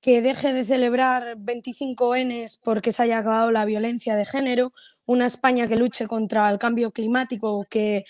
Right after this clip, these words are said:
haya luchado y que hayamos intentado avanzar. Me imagino una España que la clase trabajadora importe, una España que, que no haya desigualdad, que, que ayude a todos y a todas y que mire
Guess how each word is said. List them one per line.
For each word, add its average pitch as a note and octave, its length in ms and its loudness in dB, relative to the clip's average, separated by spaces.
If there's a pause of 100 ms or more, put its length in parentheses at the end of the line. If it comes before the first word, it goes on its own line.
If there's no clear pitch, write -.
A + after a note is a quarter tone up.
(200)
haya C4 260 6
luchado B3 560 2
y G#3+ 120 -4
que A3 100 -2
hayamos A3 580 -4
intentado A3+ 540 0
avanzar. G#3+ 580 0 (320)
Me A3+ 80 -2
imagino A3+ 320 0
una C4+ 140 2
España B3+ 580 0
que A3 160 -4
la G#3+ 140 -2
clase A#3+ 300 -2
trabajadora A3+ 760 0 (300)
importe, B3 680 2
una A3+ 240 -4
España A#3+ 640 -2 (520)
que, A3 480 4
que A3+ 100 -4
no B3 120 -2
haya C#4 200 -2
desigualdad, A3+ 760 -4
que, G3+ 400 -4
que A3 80 0
ayude B3 320 2
a A3 100 -2
todos B3 340 0
y A#3+ 40 -4
a G#3+ 100 -6
todas B3+ 420 -2 (400)
y A#3 120 -4
que A3 160 2
mire C4 580 2